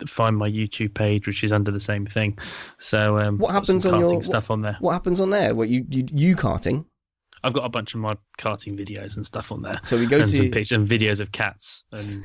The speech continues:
Speaker 1: <laughs> me trying to win something at Codemasters from seven years ago. But, uh, <laughs>
Speaker 2: So we go on
Speaker 1: but,
Speaker 2: YouTube,
Speaker 1: uh,
Speaker 2: and what
Speaker 1: yeah,
Speaker 2: do we
Speaker 1: just some cool
Speaker 2: type
Speaker 1: stuff
Speaker 2: in?
Speaker 1: on there.
Speaker 2: What do we type in when we get to YouTube?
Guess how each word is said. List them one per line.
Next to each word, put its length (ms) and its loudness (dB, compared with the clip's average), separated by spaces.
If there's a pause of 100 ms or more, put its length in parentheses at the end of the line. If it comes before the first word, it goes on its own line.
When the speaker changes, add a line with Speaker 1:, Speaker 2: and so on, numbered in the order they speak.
(100)
Speaker 1:
<laughs> 100 -20
me 400 -6
trying 220 0
to 80 -2
win 160 -4
something 240 -8
at 100 -14
Codemasters 800 -4
from 560 -14
seven 440 -4
years 220 -2
ago. 240 -4 (540)
But, 260 2
uh, 60 4
<laughs> 560 0
Speaker 2:
So 200 4
we 60 4
go 200 8
on 80 8
Speaker 1:
but, 40 8
Speaker 2:
YouTube, 320 6
Speaker 1:
uh, 120 2
Speaker 2:
and 60 4
what 100 4
Speaker 1:
yeah, 40 -2
Speaker 2:
do 60 0
we 60 2
Speaker 1:
just 100 -4
some 80 2
cool 100 4
Speaker 2:
type 80 6
Speaker 1:
stuff 120 6
Speaker 2:
in? 40 0
Speaker 1:
on 120 -2
there. 80 -2
Speaker 2:
What 140 4
do 60 0
we 80 0
type 260 0
in 120 2
when 100 2
we 80 -2
get 120 -6
to 80 -10
YouTube? 360 -4